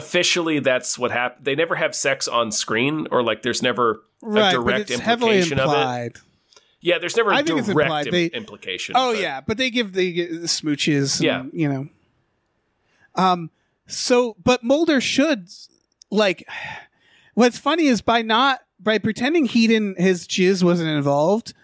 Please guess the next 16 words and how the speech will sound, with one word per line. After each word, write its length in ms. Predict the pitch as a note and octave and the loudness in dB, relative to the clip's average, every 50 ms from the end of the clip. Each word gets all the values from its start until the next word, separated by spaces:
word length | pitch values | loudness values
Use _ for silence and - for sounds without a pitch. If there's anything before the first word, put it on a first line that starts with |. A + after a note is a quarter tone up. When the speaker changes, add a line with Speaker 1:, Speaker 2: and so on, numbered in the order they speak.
| _ _ _ _ _ _ _ _ _ _ _ - - | _ _ _ _ _ _ _ _ _ _ _ -10 -4
Speaker 2:
um, 340 | F#3 F#3+ F#3+ F#3+ F3+ E3 - _ | 0 2 2 2 0 -2 -8 _
he's 260 | - - A3+ A#3+ - | -6 -2 -2 -2 -2
taking 300 | - - B3 C4 C#4 C4 | 0 -2 -2 0 0 2
away 120 | B3 A#3+ G#3+ | 2 2 2
a 40 | |
big 220 | E3+ G#3+ F#3+ E3+ - | 2 2 -2 -2 -2
factor 480 | - - F3+ F3+ G3 _ - F#3+ D#3 | -4 0 0 0 0 _ -6 -6 -6
of 100 | C#3+ C#3 | -6 -8
the 180 | D#3 D#3 D3 D3 | -10 -8 -8 -8
investigation, 720 | C#3+ C#3+ C3+ C#3 C3+ - - - E3 G3 G3 - D#3 B2+ | -8 -6 -6 -6 -4 -4 -4 0 0 0 2 0 -2 -4
right? 240 | C3+ C#3+ D#3+ - - | -2 0 0 0 0
Like, 160 | F3+ E3 - | -2 -2 -2
he 120 | - - G3 | 0 0 0
should 280 | - - - D4+ D4 | 2 2 2 2 2
be 120 | D4+ B3+ A#3 | 4 2 2
investigating 600 | G#3 F3+ G3+ G3 G3 - - G3 F3+ E3+ E3 | 4 4 2 0 0 0 0 0 0 0 -2